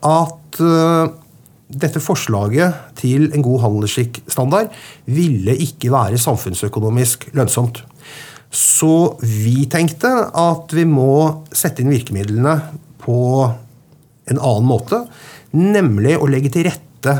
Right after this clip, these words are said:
for å maksimere verdiskapningen. Og verdiskapningen her blir jo til i et samarbeid mellom leverandører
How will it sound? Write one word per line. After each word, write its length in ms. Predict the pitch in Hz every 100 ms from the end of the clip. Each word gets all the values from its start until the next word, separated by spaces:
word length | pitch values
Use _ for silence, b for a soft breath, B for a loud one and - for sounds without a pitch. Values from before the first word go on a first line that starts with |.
| 120
for 360 | - - 127 131
å 200 | 135 139
maksimere 760 | 127 - 139 135 104 98 110
verdiskapningen. 800 | 131 113 95 135 117 123 127 139 - B B B B B
Og 120 | 123
verdiskapningen 960 | 147 127 117 113 - 123 147 170 247 220 -
her 260 | - 220 233
blir 180 | - 139
jo 60 |
til 380 | 160 - 123 156
i 80 | 143
et 120 | 147
samarbeid 760 | - - 170 107 104 139 180 131 -
mellom 760 | 120 117 104 104 110 131 135 117
leverandører 800 | 127 123 131 104 98 113 123